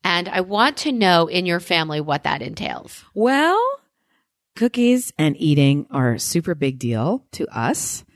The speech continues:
Speaker 2: When I've been with my husband for a very long time.
Speaker 1: How long is a very long time? Tell dear listener.
Speaker 2: We, our first date was in high school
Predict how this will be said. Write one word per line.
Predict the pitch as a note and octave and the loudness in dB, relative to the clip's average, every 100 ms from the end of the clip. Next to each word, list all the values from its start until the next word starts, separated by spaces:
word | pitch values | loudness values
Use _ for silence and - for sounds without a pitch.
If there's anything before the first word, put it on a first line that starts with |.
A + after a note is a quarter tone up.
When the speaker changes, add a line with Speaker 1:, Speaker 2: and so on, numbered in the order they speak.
| _ _ _ - | _ _ _ -6
Speaker 2:
When | D3 D3+ D3+ D3 D3 - | 2 4 4 4 2 2
I've | D3+ F#3 - | 0 0 2
been | E3 D#3+ D#3 | 2 2 -4
with | E3+ D3 C#3 C#3 | -2 0 2 0
my | C#3+ B2+ | -2 0
husband | C#3 C3 A#2+ | -2 -2 -4
for | - A#2 | -2 -4
a | G#2+ | -4
very | A2+ G#2 F#2+ F#2+ | -8 -10 -10 -12
long | F2 F2 C2 - | -12 -12 -16 -16
time. | F#2 F#2 F#2+ A#2 A#3 | -14 -12 -8 -4 -2
Speaker 1:
How | C4 B3+ | 0 2
long | A#3+ A3+ | 2 0
is | G#3 | -4
a | G3 | -2
very | F#3 E3+ | 0 0
long | E3 D#3 | 0 -2
time? | - D3+ C#3+ | -4 -6 -6
Tell | - B3 | -4 -4
dear | G#3 F#3 | -2 -4
listener. | D#3 C#3+ D#3 D3+ | -4 -8 -12 -6
Speaker 2:
We, | D#3 G#3 A#3 A#3+ | 0 4 4 4
our | E3+ F3 | 2 2
first | F3+ F#3 - | 2 0 2
date | F3 F#3 - | 2 2 0
was | D#3 D3 C#3 | 0 2 0
in | C#3+ | -2
high | C3 D#3 B2+ | -2 -4 -6
school | - - - B2 A#2+ A3 | -8 -14 -10 -6 -4 -6